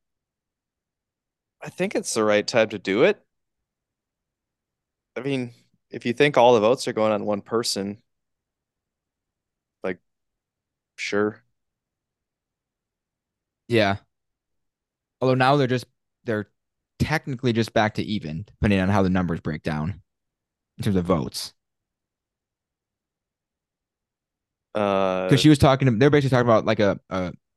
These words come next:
Speaker 2: guys versus girls. And if, if that's how it comes back, it's three three still. Um, but no idol for Brandon. Or they have the, the clear advantage now, depending on how, on how they split.
Speaker 1: Yeah, I guess that didn't really occur to me. I was just thinking of it more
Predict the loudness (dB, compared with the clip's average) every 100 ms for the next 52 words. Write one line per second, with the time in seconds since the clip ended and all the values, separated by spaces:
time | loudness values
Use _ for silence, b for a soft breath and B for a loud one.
0 | 0 0 0 -4 -6 -2 0 0 -6 -14
1 | _ _ _ -6 -6 -4 -4 0 2 2
2 | 4 2 2 0 0 -2 -4 -4 -6 -8
3 | -12 _ -16 -12 -6 -6 -2 -4 -4 -10
4 | -12 -12 _ _ _ _ _ -4 -2 -2
5 | -4 -10 _ _ _ _ 0 2 2 0
6 | -2 -6 -6 -8 -10 -12 _ _ _ _
7 | _ _ 4 4 4 4 2 0 -4 -6
8 | _ -12 0 4 4 4 -2 -4 -6 -6
9 | -6 -8 -6 -4 -4 -6 -8 -10 -10 -8
10 | -10 -12 -12 -14 _ _ _ _ _ _
11 | _ _ _ _ _ _ _ _ 4 6
12 | 6 4 2 2 2 4 4 2 0 0
13 | 0 0 -4 -6 -6 -6 -4 -4 -4 -6
14 | -4 -6 -6